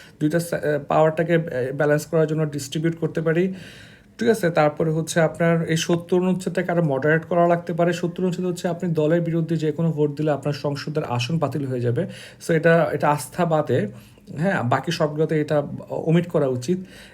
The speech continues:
এছাড়া হচ্ছে আপনার, আহ, কোনো অবস্থাতেই সেগুলো, আহ, শর্ত, যেমন আমাদের যে মৌলিক অধিকারগুলো আছে, কোনো অবস্থাতেই সেগুলোর কোনো শর্ত বা আইনি বিধিনিষেধ আরোপ করা যাবে না। বর্তমানে সেটা যায়, হ্যাঁ, একশো একচল্লিশের ক, খ, মানে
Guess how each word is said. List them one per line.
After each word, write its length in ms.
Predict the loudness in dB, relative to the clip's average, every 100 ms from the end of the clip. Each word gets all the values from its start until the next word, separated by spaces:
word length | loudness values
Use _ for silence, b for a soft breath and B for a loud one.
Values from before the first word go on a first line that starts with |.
| B
এছাড়া 360 | 0 2 4
হচ্ছে 300 | 4 2 0
আপনার, 540 | 0 2 2 6 4 4
আহ, 120 | -2
কোনো 260 | 0 2 4
অবস্থাতেই 400 | 2 0 0 0
সেগুলো, 460 | -2 -2 0 0
আহ, 480 | 0 -6 -6 -2 -2
শর্ত, 540 | 0 2 2 0 -4
যেমন 240 | 0 0 0
আমাদের 240 | -2 -2
যে 80 | 0
মৌলিক 360 | 2 2 2 0
অধিকারগুলো 380 | 0 0 0
আছে, 180 | 0 -2
কোনো 240 | -4 -2 0
অবস্থাতেই 340 | 0 -2 -4
সেগুলোর 540 | -2 -2 0 2 0 -4 B B
কোনো 200 | -2 0
শর্ত 380 | 0 0 0 0
বা 120 | 0
আইনি 340 | 2 2 2 0
বিধিনিষেধ 460 | 0 -2 -2 -2
আরোপ 160 | -2 -4
করা 220 | -2 -2
যাবে 240 | -2 -2 0
না। 100 | 0
বর্তমানে 520 | 0 0 0 0 0
সেটা 160 | -2
যায়, 280 | 0 0 0 -4 B B -4
হ্যাঁ, 140 | 0
একশো 380 | 2 0 0 2
একচল্লিশের 640 | 2 0 2 4 2 0 0
ক, 180 | 4 4
খ, 160 | 2 0
মানে 280 | 0 0